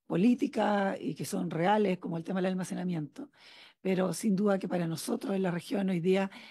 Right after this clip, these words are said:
el componente de transmisión, con ya la quinta vez que se ha declarado desierta la licitación a propósito de los mecanismos que hoy día están vigentes,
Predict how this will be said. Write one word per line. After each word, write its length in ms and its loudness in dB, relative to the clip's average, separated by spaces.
el 120 -8
componente 480 -4
de 40 -10
transmisión, 760 0
con 160 -4
ya 320 -2
la 120 -4
quinta 320 0
vez 240 0
que 140 -6
se 140 -8
ha 60 -4
declarado 400 -2
desierta 340 -4
la 80 0
licitación 440 -4
a 60 -2
propósito 540 -2
de 160 -6
los 100 0
mecanismos 460 4
que 80 0
hoy 60 2
día 180 2
están 340 -4
vigentes, 500 -2